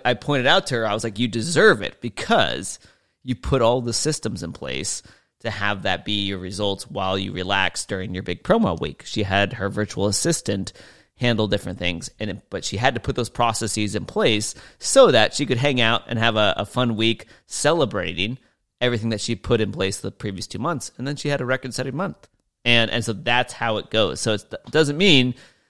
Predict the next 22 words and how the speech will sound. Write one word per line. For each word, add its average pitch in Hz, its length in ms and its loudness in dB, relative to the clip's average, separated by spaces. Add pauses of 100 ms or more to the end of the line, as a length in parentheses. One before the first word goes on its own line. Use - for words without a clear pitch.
(220)
you 131 80 -6
don't 143 100 4
have 120 120 0
to 107 80 -4
do 139 160 4
anything. 95 420 0
It - 340 -14
doesn't 127 200 4
mean 135 180 2
you 120 140 2
just 113 160 -2
go 110 120 2
on 101 120 2
vacation 104 480 2
and 95 120 -2
your 95 100 -4
business 95 320 -4
skyrockets, 110 920 2
right? 107 240 0
That's 117 320 0
the 110 160 -2
illusion. 107 560 -2